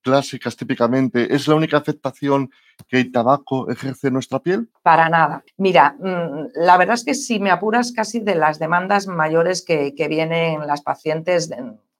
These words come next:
Speaker 2: ejerciendo. Me, me preguntan que, "Ay, fuman, tienen las marquitas peribucales",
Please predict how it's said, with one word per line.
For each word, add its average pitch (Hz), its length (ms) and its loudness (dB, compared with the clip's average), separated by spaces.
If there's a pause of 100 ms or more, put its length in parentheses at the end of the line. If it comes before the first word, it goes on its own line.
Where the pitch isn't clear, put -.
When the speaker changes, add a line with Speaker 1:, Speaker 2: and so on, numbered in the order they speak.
(180)
Speaker 2:
ejerciendo. 135 840 -2
Me, 156 320 0
me 165 200 0
preguntan 180 680 2
que, 165 160 0
"Ay, 247 260 4
fuman, 240 560 6
tienen 190 320 -2 (380)
las 170 180 2
marquitas 185 720 0 (300)
peribucales", 175 800 2